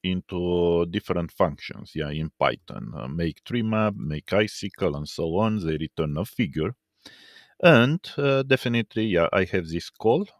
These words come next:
uh, and I pass the figure to the S T plotlight chart. Uh, nothing different, uh, nothing special. Uh,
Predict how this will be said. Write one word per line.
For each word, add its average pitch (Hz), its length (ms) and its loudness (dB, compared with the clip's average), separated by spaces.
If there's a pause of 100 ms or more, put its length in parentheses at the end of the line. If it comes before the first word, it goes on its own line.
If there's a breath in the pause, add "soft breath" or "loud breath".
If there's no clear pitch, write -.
(440)
uh, 80 480 -2
and 170 320 -4
I 127 80 2
pass 87 300 0
the 78 100 0
figure 82 380 -4 (160)
to 98 280 -2 (120)
the 82 300 0 (140)
S - 240 -6
T 87 200 -6 (120)
plotlight 90 520 -2
chart. - 260 -8 (680 loud breath)
Uh, 120 260 6
nothing 123 540 -2
different, 117 680 -2
uh, 85 640 4
nothing 85 340 -6
special. 107 800 0
Uh, 78 420 0